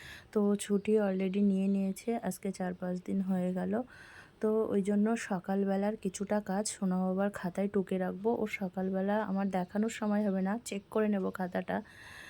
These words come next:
আর এখন যেটুকু করানোর দরকার সেটুকু করিয়ে নিচ্ছি। আর স্কুলের বইগুলো ও রুটিন দেখিয়ে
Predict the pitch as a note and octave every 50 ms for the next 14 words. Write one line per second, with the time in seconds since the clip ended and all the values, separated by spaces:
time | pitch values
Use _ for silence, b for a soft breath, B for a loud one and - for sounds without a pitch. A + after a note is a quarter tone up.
0 | B B B B B - G#3+ G#3 G3 G3 F#3+ F#3+ F#3 F#3 F#3 F#3 F#3 F3+ - -
1 | F#3 - - G#3 G#3+ G#3+ G#3 G3+ - G3 F#3 F#3+ F#3+ F#3+ F3+ - - - - A3
2 | A3 G#3+ A#3 A#3+ A#3 - G#3+ G3 F#3 F#3 F#3 G3 G3 G3 G3 F#3+ F#3+ - B3 C4+
3 | - - - G3+ F#3 F#3+ F#3 - G3+ G3+ - G3+ F#3+ G3 G3 F#3+ F#3+ G3 F#3+ -
4 | - A#3+ A3+ G#3 G3 - - - - G3 F#3+ F#3+ G3 G3 F#3+ F#3 F#3+ F#3 F#3 F#3
5 | F#3 F#3 G3 G3+ A3+ C4 D#4 D#4 - - F#3 F#3 F#3 F#3+ F#3+ F#3+ F#3 F#3+ F#3+ F3+
6 | - G3 F#3+ G3 G3 F#3+ G3 F#3+ F#3+ - - - G#3+ G#3+ G#3 G#3+ C4+